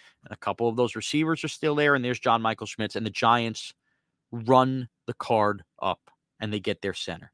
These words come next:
He is not going to be an athletic pulling type center.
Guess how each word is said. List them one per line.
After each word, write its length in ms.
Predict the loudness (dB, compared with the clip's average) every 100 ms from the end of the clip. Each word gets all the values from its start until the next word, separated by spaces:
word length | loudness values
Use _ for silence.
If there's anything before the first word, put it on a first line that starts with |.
| _ -20 -20 _
He 240 | 2 2
is 160 | 4 6
not 260 | 6 6
going 240 | 2 2 2
to 140 | -2
be 500 | 0 0 0 -2 -8 _
an 100 | -2
athletic 540 | 0 0 0 2 2 -2 -8
pulling 440 | -4 0 0 0
type 240 | -2 -2
center. 440 | -2 -6 -4 -6